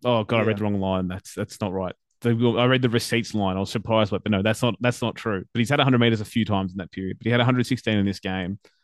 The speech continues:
Speaker 1: and he's just been really creative and getting their sets onto a good roll. And it looks like he might be, like, one of the five or six best signings for the Dolphins now, if that's how he keeps playing.
Speaker 2: Yep.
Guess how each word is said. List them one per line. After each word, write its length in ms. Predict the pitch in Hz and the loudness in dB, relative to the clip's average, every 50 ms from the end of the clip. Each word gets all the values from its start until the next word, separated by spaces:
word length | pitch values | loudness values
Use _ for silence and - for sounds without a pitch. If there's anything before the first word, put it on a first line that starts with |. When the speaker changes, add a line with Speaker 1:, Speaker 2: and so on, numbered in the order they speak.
| _ _ _ _ _ _ _ _ _ _ _ _ _ _ _ _ - | _ _ _ _ _ _ _ _ _ _ _ _ _ _ _ _ 0
Speaker 1:
and 100 | 131 135 | 2 2
he's 80 | 139 | 4
just 140 | 170 170 - | 2 2 2
been 260 | 180 175 156 135 120 - | 4 4 4 4 4 2
really 340 | 127 127 131 135 139 139 | 2 4 6 6 6 4
creative 680 | 127 - - 127 113 110 110 104 107 104 101 101 98 - - - _ _ _ _ _ _ | 2 0 0 0 2 2 2 2 2 0 -2 -2 -6 -8 -14 -20 _ _ _ _ _ _
and 80 | 120 117 | -8 -4
getting 160 | 113 123 120 | -2 -2 0
their 100 | 123 117 | 0 -2
sets 280 | 113 - - - - - | -2 -2 -2 -2 0 0
onto 180 | 113 110 104 | 0 0 0
a 60 | 101 101 | 0 -2
good 160 | 92 101 95 | -2 -4 -2
roll. 300 | 98 95 95 95 92 82 | 0 2 2 2 2 2
And 100 | 113 120 | 2 2
it 60 | 127 | 4
looks 260 | 139 147 - - - | 2 2 0 -2 -4
like 140 | 147 135 - | -4 -4 -2
he 120 | - 131 | 0 0
might 220 | 123 120 120 104 90 | 2 2 0 -2 -2
be, 160 | 120 113 110 | -2 -2 -2
like, 160 | 110 110 107 _ - | -2 -2 -4 _ -6
one 140 | 110 113 113 | -4 -4 -2
of 60 | 110 | -2
the 80 | 110 107 | -2 -4
five 280 | - - - 113 113 107 | -6 -4 0 0 0 0
or 60 | 107 | 0
six 200 | - - 107 - | -4 -8 -10 -10
best 280 | - 104 104 104 - - | -8 -8 -8 -6 -4 -2
signings 260 | 101 104 104 107 - | 0 0 0 0 -2
for 60 | - | -4
the 60 | - | -6
Dolphins 400 | - 92 90 - - 107 101 - - | -4 -4 -4 -4 -4 -6 -8 -8 -10
now, 120 | - - - _ _ _ _ - | -14 -16 -16 _ _ _ _ -8
if 80 | 123 | -4
that's 160 | 110 107 - | -4 -2 -2
how 60 | - 123 | 0 -2
he 60 | 120 | -2
keeps 160 | 127 92 - | -2 -4 -6
playing. 340 | - - 90 95 98 104 - _ _ _ _ _ _ _ _ _ _ _ _ _ _ _ | -8 -8 -6 -6 -6 -8 -10 _ _ _ _ _ _ _ _ _ _ _ _ _ _ _
Speaker 2:
Yep. 260 | - 113 135 160 - | -12 -8 -8 -8 -8